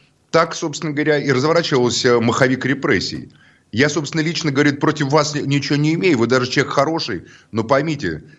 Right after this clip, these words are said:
ну не могу же взять я на себя ответственность за то, чтобы вас отпустить.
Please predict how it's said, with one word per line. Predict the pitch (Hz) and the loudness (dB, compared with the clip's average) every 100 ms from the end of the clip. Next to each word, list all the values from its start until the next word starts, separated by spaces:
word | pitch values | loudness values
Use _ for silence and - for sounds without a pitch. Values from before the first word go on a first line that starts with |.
| _ _ | _ _
ну | 110 | -2
не | 120 | 2
могу | 139 156 170 | 4 2 0
же | 151 | -2
взять | 113 120 113 | 0 0 2
я | 117 | 0
на | 113 | 2
себя | 107 120 110 | -2 0 0
ответственность | 104 117 131 123 95 80 | 0 -2 -2 -2 -2 0
за | 92 | 0
то, | 113 | 0
чтобы | 104 95 95 | -4 -2 0
вас | 98 98 | 0 0
отпустить. | 82 - 90 - 65 - | -6 -10 -12 -10 -14 -16